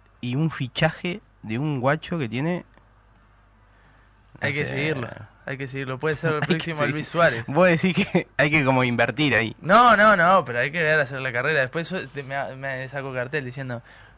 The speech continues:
Speaker 2: "Yo
Speaker 1: Claro.
Speaker 2: lo vi primero", ¿entendés?
Speaker 1: Después, bueno, seguimos con videos de comida, de básquetbol. Una pu-, acá te aparece un coso de Votá Andrés.
Speaker 2: No
Speaker 1: Para
Speaker 2: sé
Speaker 1: Andrés
Speaker 2: qué es.
Speaker 1: Ojeda.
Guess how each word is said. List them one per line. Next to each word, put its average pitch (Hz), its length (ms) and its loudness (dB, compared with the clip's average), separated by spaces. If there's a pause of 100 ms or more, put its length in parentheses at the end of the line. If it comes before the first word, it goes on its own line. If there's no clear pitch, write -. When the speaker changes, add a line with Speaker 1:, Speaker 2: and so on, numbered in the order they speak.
(140)
Speaker 2:
"Yo 190 180 6
Speaker 1:
Claro. 214 160 6
Speaker 2:
lo 170 60 4
vi 185 180 2
primero", 147 640 -4
¿entendés? 107 480 -14 (120)
Speaker 1:
Después, 127 260 2
bueno, 139 220 6
seguimos 131 340 2
con 120 380 2
videos 123 340 2
de 117 100 2
comida, 147 640 4
de 110 140 2
básquetbol. 139 640 2 (180)
Una 131 220 4
pu-, 117 220 -4
acá 110 220 0
te 123 80 0
aparece 110 380 0
un 107 100 -2
coso 113 260 -2
de 98 200 -4
Votá 107 300 0
Andrés. 123 520 -2 (1300)
Speaker 2:
No 123 140 -16
Speaker 1:
Para 110 80 -6
Speaker 2:
sé 98 60 -2
Speaker 1:
Andrés 104 280 -2
Speaker 2:
qué 110 60 0
es. 107 60 -2
Speaker 1:
Ojeda. 135 340 -2